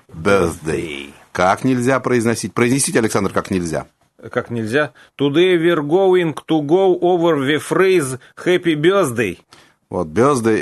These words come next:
Speaker 1: это как раз и есть самое страшное. «To go over» — это, ну, мы сделаем обзор сегодня, пройдём. Happy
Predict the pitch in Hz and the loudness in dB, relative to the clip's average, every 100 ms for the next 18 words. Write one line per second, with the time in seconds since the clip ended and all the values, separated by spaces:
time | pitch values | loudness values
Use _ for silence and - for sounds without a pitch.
0 | 98 104 95 104 98 92 98 87 107 117 | 0 -4 -4 -2 -2 0 0 0 0 2
1 | 123 120 110 - 101 90 82 73 71 - | 2 0 -2 -6 -2 -2 -4 -12 -14 -18
2 | - - - 120 120 127 131 120 107 95 | -20 -20 -6 -2 2 2 2 0 2 2
3 | 87 - 92 92 90 85 78 101 117 90 | 0 -2 -2 -2 -2 0 -2 -2 -2 -2
4 | 80 87 85 92 107 110 180 170 - 139 | -2 -2 0 0 0 0 0 0 -2 0
5 | 131 117 110 98 92 90 85 85 139 151 | 0 0 0 0 -2 -2 -2 0 0 0
6 | 143 - - - - _ _ - 123 95 | -2 -8 -20 -20 -20 _ _ -6 0 0
7 | - 123 135 | 0 -4 -4